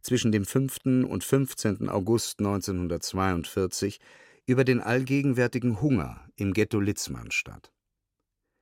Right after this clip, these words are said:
Mittwoch, fünfter August. Kranke im Spital. Fast alle normal in Ressorts.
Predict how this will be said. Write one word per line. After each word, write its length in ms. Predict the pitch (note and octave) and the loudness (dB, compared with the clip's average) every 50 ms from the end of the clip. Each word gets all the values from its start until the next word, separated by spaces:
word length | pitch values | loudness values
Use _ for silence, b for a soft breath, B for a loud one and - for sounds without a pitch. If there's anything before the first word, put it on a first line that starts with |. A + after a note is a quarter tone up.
| _ _ _ _ _ _ _ _ _ _ _ _ _ _ _ | _ _ _ _ _ _ _ _ _ _ _ _ _ _ _
Mittwoch, 560 | - C3+ D3 C#3+ - C3+ C#3+ D3 C#3+ - - - | 4 4 4 4 4 2 2 2 2 0 -8 -4
fünfter 500 | - - C#3 C3+ B2+ - - B2 - - | 2 4 4 4 4 2 -2 -2 0 0
August. 520 | A2 G#2+ G2 F#2+ F2+ D2+ - - - _ _ _ _ _ _ _ _ _ _ _ _ _ _ _ _ _ _ _ | -4 -2 -2 -2 -4 -4 -6 -12 -14 _ _ _ _ _ _ _ _ _ _ _ _ _ _ _ _ _ _ _
Kranke 500 | - - C3 B2+ C3+ C#3+ C3 - A#2+ F#2+ | -2 4 4 6 6 4 4 2 2 2
im 160 | E2+ F2+ F#2+ F2+ | 2 0 -2 -4
Spital. 640 | - - F#2 E2+ - - F2 D#2 D2+ C#2 B1 B1 - _ _ _ _ _ _ _ _ _ _ _ _ _ _ _ | -4 -4 -6 -4 -2 -4 -2 -2 -2 -4 -6 -10 -16 _ _ _ _ _ _ _ _ _ _ _ _ _ _ _
Fast 320 | - B2+ A#2+ A2+ - - | 0 2 2 2 0 -2
alle 220 | A#2+ C3 B2+ B2+ | 0 2 4 4
normal 500 | A#2+ A2+ A2 G#2+ G#2 G#2 G#2+ A2+ A#2 B2 | 4 4 4 4 6 6 6 6 6 4
in 140 | - B2+ A#2 | 0 -2 0
Ressorts. 680 | G#2 A2 G2+ - - A2+ G2+ E2 C#2 B1 - - - _ | 0 0 0 0 0 2 2 2 0 -4 -10 -14 -16 _